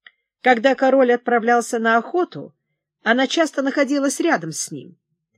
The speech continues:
Он любил демонстрировать ей свои шедевры и обсуждать их с Катрин, тем более что многие картины были созданы ее соотечественниками.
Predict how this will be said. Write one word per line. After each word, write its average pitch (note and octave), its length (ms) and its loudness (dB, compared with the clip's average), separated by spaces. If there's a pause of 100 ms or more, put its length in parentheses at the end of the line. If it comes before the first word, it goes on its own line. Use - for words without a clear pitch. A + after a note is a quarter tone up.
(320)
Он D4 140 2
любил E4+ 360 4
демонстрировать D4 880 -2
ей B3+ 160 0
свои B3 420 0 (200)
шедевры G#3+ 1000 0 (500)
и A3+ 80 6
обсуждать A#3+ 840 0
их E3+ 100 -6
с - 100 -12
Катрин, F#3 580 -6 (360)
тем E4+ 180 0
более E4+ 280 2
что - 200 -2
многие C4+ 400 -2
картины C4 540 -2
были A#3 200 0
созданы B3 540 0
ее A#3+ 260 0
соотечественниками. A3 1160 -6